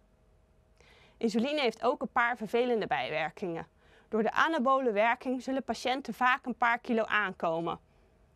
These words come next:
De meest gevaarlijke bijwerking is hypoglycemie. Afhankelijk van de hoeveelheid en het type insuline die gebruikt is,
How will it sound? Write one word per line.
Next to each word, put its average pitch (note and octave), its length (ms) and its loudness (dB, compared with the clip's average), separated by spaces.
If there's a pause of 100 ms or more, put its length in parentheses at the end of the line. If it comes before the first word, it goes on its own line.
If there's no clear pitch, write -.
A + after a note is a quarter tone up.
(280)
De - 80 -6
meest C4 340 2
gevaarlijke C4+ 640 0
bijwerking B3+ 640 2
is G3 140 -4
hypoglycemie. E3+ 840 -4 (1300)
Afhankelijk D4+ 680 2
van B3+ 140 0
de G#3+ 80 6
hoeveelheid A#3+ 640 2
en - 80 -4
het G#3 120 -2
type - 260 -2
insuline A#3+ 580 0
die A#3 140 -2
gebruikt A#3 460 -2
is, - 280 -8